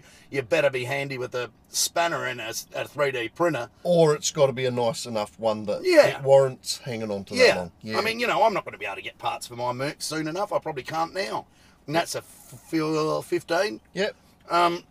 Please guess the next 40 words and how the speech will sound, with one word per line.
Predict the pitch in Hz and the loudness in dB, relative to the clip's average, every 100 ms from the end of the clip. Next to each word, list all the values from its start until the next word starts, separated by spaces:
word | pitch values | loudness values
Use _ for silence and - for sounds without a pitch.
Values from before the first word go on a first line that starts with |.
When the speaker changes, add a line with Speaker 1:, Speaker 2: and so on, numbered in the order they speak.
| _ | _
Speaker 1:
you | - | -6
know, | 175 | -4
I, | 175 175 | 0 0
you | 175 | -2
probably | - 139 95 - | 0 0 0 -10
can, | - 143 180 202 | -8 -2 -2 0
but, | 151 - | -4 -4
uh, | - - - - | -18 -18 -18 -6
you | 208 | 0
know, | 175 190 190 - | 0 0 -6 -4
like, | 214 208 - _ _ _ _ _ | -4 -4 -10 _ _ _ _ _
it's | 196 - | -14 -10
just | 208 - | -6 -2
the | |
way | 180 151 | 2 2
it | 143 | 2
is. | 202 160 | -2 -4
But | - 151 - - - _ | -2 -2 -2 -20 -20 _
in | 202 220 233 | -6 -4 -2
the | |
battlefield, | 175 165 165 170 - 135 131 | 2 4 4 2 -2 -6 -4
where | 131 | -4
the | 127 | -4
battles | 107 139 147 151 143 | 0 2 2 0 0
are | 127 | -2
won | 110 139 135 | 0 0 0
or | 135 123 | -2 -6
lost, | 104 143 139 - - - - _ _ _ _ _ _ _ _ - | 2 4 4 2 -8 -10 -20 _ _ _ _ _ _ _ _ -12
it's | - - | -8 -4
going | 135 123 117 | -4 -4 -6
to | 120 110 | -8 -8
be | 123 107 - | -6 -8 -10
very | 110 104 | -10 -8
interesting. | 139 147 - 113 | -8 -8 -8 -6
Now, | 131 | -6
with | 139 175 | -4 -2
that | 175 | -2
in | 156 | -2
mind, | 139 147 123 | -2 -2 -2
Ford, | - 147 151 | -6 -4 -2